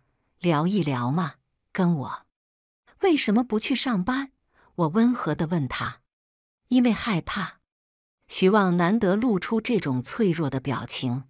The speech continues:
他说：“我很害怕。你倒在血泊里，我怎么叫都叫不醒你，满地都是血，我真的害怕阿宝。”他捂住眼睛流下泪来，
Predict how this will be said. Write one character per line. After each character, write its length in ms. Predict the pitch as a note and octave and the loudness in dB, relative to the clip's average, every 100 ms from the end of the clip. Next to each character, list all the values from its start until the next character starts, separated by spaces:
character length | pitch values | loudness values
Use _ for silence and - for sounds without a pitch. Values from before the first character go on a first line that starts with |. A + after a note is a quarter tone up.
| _ _ _ _ - | _ _ _ _ -10
他 160 | - | -6
说 360 | C#3 C#3 C3 - _ _ _ - | -4 -2 -4 -6 _ _ _ -4
：“我 80 | F3 | -2
很 240 | F3 C#3 | 0 -2
害 260 | A#2+ A3 D#3+ | -2 -2 -2
怕。 360 | - F#3 E3+ _ _ _ _ _ _ _ _ | -4 -8 -8 _ _ _ _ _ _ _ _
你 120 | A3 | 2
倒 200 | B3 G#3 | 4 2
在 160 | D#3 G3+ | 2 0
血 200 | F3+ G#3 | 0 0
泊 280 | E3+ - G#3+ | -2 0 0
里， 320 | F#3+ B2 A#2 _ _ _ _ - | 0 -4 -10 _ _ _ _ -2
我 140 | A3+ | 0
怎 160 | B3+ F#3+ | 2 0
么 80 | D#3+ | 0
叫 220 | - F3+ | 0 -2
都 160 | A3+ | 0
叫 240 | A3 - B3 | -2 0 -2
不 140 | F3+ | -2
醒 320 | D#3 - C#3+ | -4 -2 0
你， 240 | D#3 A#2 - _ _ _ _ | 0 -4 -10 _ _ _ _
满 280 | F#3 D#3+ D3 | 0 0 2
地 160 | G#3+ F#3+ | 2 2
都 180 | A3 | 0
是 160 | G#3+ - | 0 -2
血， 460 | - - A#2+ B2+ _ _ _ _ _ | -4 -4 -6 -8 _ _ _ _ _
我 120 | F#3 | -4
真 220 | F#3 C#4+ D#4 | 0 2 2
的 80 | |
害 260 | C4 - G3+ | 0 -2 -4
怕 160 | - D3 | -2 -6
阿 220 | - C#3+ | -4 -4
宝。” 340 | - - - _ _ _ _ _ _ _ | -4 -6 -8 _ _ _ _ _ _ _
他 140 | - C4+ | -6 -4
捂 200 | G3+ D3 | 0 0
住 220 | D3 A#3+ | 0 0
眼 300 | F3 D3 B2+ | 2 0 0
睛 240 | B2+ E3+ | 0 0
流 200 | D3+ C#3+ D#3+ | 0 -2 -2
下 200 | G#3+ D3+ | -2 -2
泪 180 | D#3 | -2
来， 340 | C3 A#2+ A2+ | -2 -4 -6